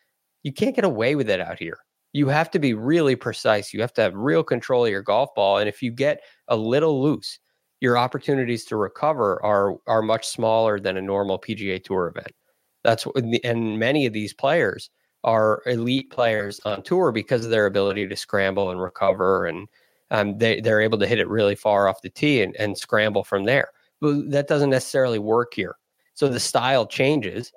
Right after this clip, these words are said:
and the penalty gets way more severe. And now that, that aggressive mindset that you're typically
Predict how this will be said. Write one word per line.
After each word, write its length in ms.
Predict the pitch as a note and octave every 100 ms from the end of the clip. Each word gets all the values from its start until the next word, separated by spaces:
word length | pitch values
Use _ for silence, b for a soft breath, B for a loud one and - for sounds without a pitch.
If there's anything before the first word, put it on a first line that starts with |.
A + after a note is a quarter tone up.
| _ _ _ _ _
and 200 | A#2+ A#2+
the 40 | G#2+
penalty 520 | - D#3 D#3 C3 A2+
gets 420 | A2+ G#2 G2 - - _ _ _ _ _
way 260 | A2+ B2+ C3+
more 220 | A2+ G2+
severe. 560 | - G#2 A#2+ B2 - _ _ _ _ _ _ _ _ -
And 160 | - A#2
now 180 | A#2 A#2
that, 280 | A#2+ G2+ - A2
that 260 | G#2 G#2
aggressive 460 | G#2+ A#2+ A2+ - G#2+
mindset 480 | G2+ G#2 A2 G#2+ -
that 80 |
you're 140 | E2+ F#2+
typically 580 | - A2+ - G2+ F#2+